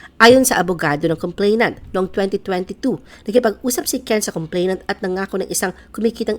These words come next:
investment sa restaurant at iba pang negosyo. Nagbigay ang complainant ng fourteen million pesos bilang investment sa grupo ni Ken. Kalaunan, hindi raw tinupad ng grupo ni Ken ang kanilang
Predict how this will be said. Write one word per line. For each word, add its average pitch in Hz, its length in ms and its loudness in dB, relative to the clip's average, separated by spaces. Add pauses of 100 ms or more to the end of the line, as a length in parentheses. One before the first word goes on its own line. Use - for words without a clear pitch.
investment 196 480 -4
sa 139 160 -6
restaurant 208 480 -2
at 180 80 -10
iba 196 160 -6
pang 160 160 -8
negosyo. 151 640 -6 (500)
Nagbigay 202 320 2
ang 247 80 -4
complainant 180 480 -2
ng 160 60 -12
fourteen 226 580 -2
million 226 240 4
pesos 196 480 -4 (140)
bilang 226 260 0
investment 196 540 -2
sa 175 100 -6
grupo 147 320 -6
ni 208 120 -2
Ken. 233 420 -4 (340)
Kalaunan, 165 720 -2 (220)
hindi 226 180 2
raw 220 100 4
tinupad 175 440 -2
ng 147 100 -2
grupo 160 300 -2
ni 135 120 -4
Ken 175 200 -2
ang 160 100 -8
kanilang 170 320 -2